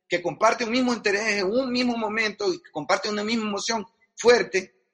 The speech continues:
Puta, no hay nada más rico que eso. Creo que eso es lo que se está viendo como comprometido actualmente. Y a nivel de comunicación también tiene implicaciones.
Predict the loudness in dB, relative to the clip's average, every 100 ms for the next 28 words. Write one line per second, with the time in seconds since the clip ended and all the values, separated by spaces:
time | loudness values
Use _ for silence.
0 | _ _ _ _ _ _ _ -4 0 0
1 | 2 2 2 2 2 2 0 -2 -2 2
2 | 4 4 2 0 0 2 0 0 -4 -4
3 | -6 -10 -6 -4 -2 -4 -2 -2 -4 -6
4 | -6 -8 -8 0 2 2 -2 _ _ _
5 | _ _ -12 -2 0 2 0 -4 -4 -4
6 | -2 -2 -4 -4 -2 -2 -2 -2 -4 -4
7 | -6 -4 -4 -4 -6 -8 -6 -4 -2 -2
8 | -4 -8 -12